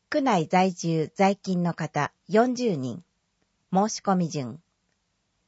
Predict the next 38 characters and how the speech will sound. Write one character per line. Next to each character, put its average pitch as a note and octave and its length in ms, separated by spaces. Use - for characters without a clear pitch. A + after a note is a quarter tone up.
費 D4 160
用、 E3+ 360
無 E3+ 140
料。 D#3+ 440
内 G#3+ 280
容、 F#3 360
江 D4+ 240
東 C#4 220
区 - 100
災 A#3+ 240
害 B3+ 240
ボ A#3 140
ラ B3 140
ン A#3+ 60
テ B3 120
ィ A#3+ 100
ア A#3 60
セ B3 160
ン A3+ 100
タ D3 200
ー - 20
の C#3+ 160
仕 - 180
組 E3+ 160
み。 D#3 160
被 - 120
災 C#4+ 260
地 - 80
支 - 240
援、 E3+ 300
こ F#3+ 120
こ B3+ 140
か C#4+ 120
ら C4 140
ス - 160
タ B3+ 140
ー F#3+ 120
ト。 - 160